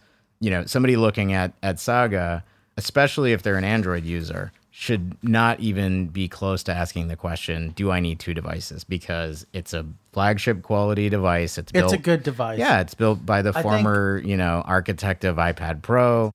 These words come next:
Speaker 1: You've got all your, you know, Android apps on it. It's, it's maybe one of the first phones that'll ship with the latest Qualcomm processor. So it's, it's a dope phone.
Speaker 2: It's very nice.
Speaker 1: Yeah.
Speaker 2: Um, I think, like, some people kind of, you know, n-,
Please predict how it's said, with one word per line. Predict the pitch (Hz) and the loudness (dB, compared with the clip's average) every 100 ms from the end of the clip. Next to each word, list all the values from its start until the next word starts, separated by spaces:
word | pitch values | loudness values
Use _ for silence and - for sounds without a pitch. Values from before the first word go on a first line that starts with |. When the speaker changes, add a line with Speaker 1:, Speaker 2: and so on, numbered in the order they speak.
| - | -6
Speaker 1:
You've | 110 90 | -4 2
got | 98 90 | 4 4
all | 85 104 | 2 2
your, | 110 110 107 107 | 4 2 2 0
you | 101 | -2
know, | 101 | -2
Android | 80 98 95 98 | -2 -2 0 0
apps | 95 117 110 - | 2 0 0 -2
on | 104 101 | -2 0
it. | 95 90 | 0 -2
It's, | 87 - - | -4 -10 -8
it's | 87 - | -8 -4
maybe | 104 98 113 120 | 0 2 4 4
one | 110 110 | 4 2
of | |
the | 95 | 0
first | - 90 90 - - - | -2 -2 -2 -4 -12 -8
phones | 90 90 92 87 | -4 0 0 0
that'll | 92 87 | -2 -2
ship | - 92 85 | -2 -4 -4
with | 90 87 80 | -2 -2 -2
the | 87 | -2
latest | 85 87 87 82 | 0 0 0 -2
Qualcomm | - 85 82 92 85 82 82 | -2 -2 -2 -2 -4 -2 -4
processor. | 90 92 - 87 - 85 80 - _ _ | -2 -2 -2 -6 -4 -4 -4 -8 _ _
So | - 110 | 2 2
it's, | 110 131 - - - | 4 0 0 -10 -2
it's | 131 - | 0 4
a | |
dope | 156 143 101 | 4 4 2
phone. | 120 69 - _ _ - - | -4 -4 -10 _ _ -12 -2
Speaker 2:
It's | 180 - | -2 2
very | 185 180 | 4 4
nice. | 139 117 104 - | 4 0 -4 -8
Speaker 1:
Yeah. | - 160 156 151 | 0 4 4 4
Speaker 2:
Um, | 151 143 - _ _ _ _ _ _ _ | 4 0 -4 _ _ _ _ _ _ _
I | 170 | 2
think, | 180 233 226 | 4 4 6
like, | 220 | 4
some | - 214 | 4 0
people | 214 208 220 | 2 -2 -4
kind | - 214 214 | 0 2 4
of, | 185 185 | 2 0
you | 214 | 2
know, | 180 180 220 | 4 4 0
n-, | 180 | -2